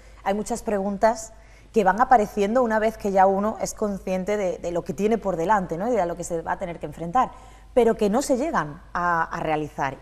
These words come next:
Y ahí entráis vosotros, eh, con esta cita, que concretamente lleva el nombre, el nombre, perdón, de Preguntas Pendientes.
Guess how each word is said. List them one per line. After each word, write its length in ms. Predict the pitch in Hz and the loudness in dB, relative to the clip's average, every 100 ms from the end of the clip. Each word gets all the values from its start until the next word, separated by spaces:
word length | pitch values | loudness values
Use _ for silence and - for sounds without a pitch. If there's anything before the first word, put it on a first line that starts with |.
| - | -2
Y 120 | 220 | 4
ahí 280 | 196 208 302 | 6 6 2
entráis 340 | 226 208 220 208 | -4 0 0 0
vosotros, 720 | 226 240 233 220 277 - - | -2 -2 -2 -2 -4 -6 -2
eh, 180 | 175 165 | 0 0
con 160 | 170 | -2
esta 480 | 185 - 202 190 190 | -4 -2 2 4 2
cita, 400 | 233 226 220 226 - - - - | -2 0 0 0 -4 -20 -10 0
que 100 | 190 | 2
concretamente 560 | 208 196 208 202 196 | 4 6 4 4 4
lleva 160 | 202 196 | 4 6
el 220 | 196 202 | 4 2
nombre, 320 | 202 196 196 | -2 0 2
el 140 | 220 196 | 2 4
nombre, 260 | 202 202 | 4 4
perdón, 340 | 202 190 202 202 | 4 4 4 4
de 140 | 190 262 - | 2 2 -2
Preguntas 460 | 208 170 175 156 | 0 0 -2 -6
Pendientes. 720 | - 147 135 131 127 131 - | -8 -12 -12 -14 -16 -18 -18